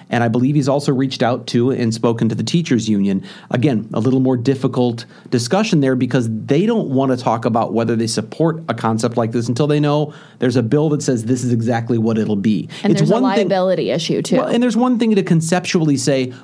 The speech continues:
Speaker 1: "We want people to be better trained," but the devil's always in the details. What does that mean?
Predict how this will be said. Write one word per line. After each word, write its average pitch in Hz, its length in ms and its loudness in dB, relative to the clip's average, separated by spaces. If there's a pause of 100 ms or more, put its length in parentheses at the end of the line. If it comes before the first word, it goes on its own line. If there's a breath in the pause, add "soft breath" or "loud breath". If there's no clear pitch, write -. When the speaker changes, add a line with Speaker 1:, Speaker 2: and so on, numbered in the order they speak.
(120 loud breath)
Speaker 1:
"We 135 160 4
want 131 180 0 (100)
people 113 180 0
to 117 60 2
be 113 100 2
better 110 240 0
trained," 104 560 0 (260 loud breath)
but 117 120 0
the 123 60 2
devil's 117 320 0
always 104 220 0
in 104 60 0
the 98 60 0
details. 92 560 -4 (220 loud breath)
What 127 260 0
does 117 140 2
that 104 180 -2
mean? 92 320 -4